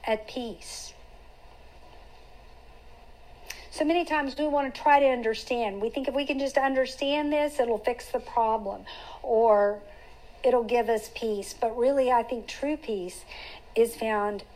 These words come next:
in Jesus and knowing that he's the one that walks with you. Isaiah twenty-six twelve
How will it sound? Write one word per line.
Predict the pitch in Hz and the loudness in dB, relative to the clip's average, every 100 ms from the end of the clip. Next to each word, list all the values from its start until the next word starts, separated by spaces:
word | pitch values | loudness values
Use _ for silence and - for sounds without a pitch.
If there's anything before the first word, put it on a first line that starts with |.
| - | -6
in | 233 226 | -4 -2
Jesus | 226 285 277 233 - - | -2 -4 0 -2 -2 -6
and | 226 233 | -4 -2
knowing | 254 269 254 | 0 0 0
that | 233 - | 0 -2
he's | - 262 262 | -6 -6 -6
the | - | -2
one | 247 226 214 208 208 - - - | 0 2 0 -2 -6 -14 -14 2
that | 226 220 | 2 4
walks | 220 214 208 - - | 6 6 6 0 -2
with | 220 214 - | 0 0 -4
you. | 196 185 208 - - - - - - - - | -10 -8 -12 -16 -20 -20 -18 -16 -14 -14 0
Isaiah | 294 311 359 381 392 | 6 6 8 6 4
twenty-six | - 339 339 339 - 311 - | 0 0 2 0 0 -2 -2
twelve | - - 247 202 190 175 | -8 2 4 6 4 -2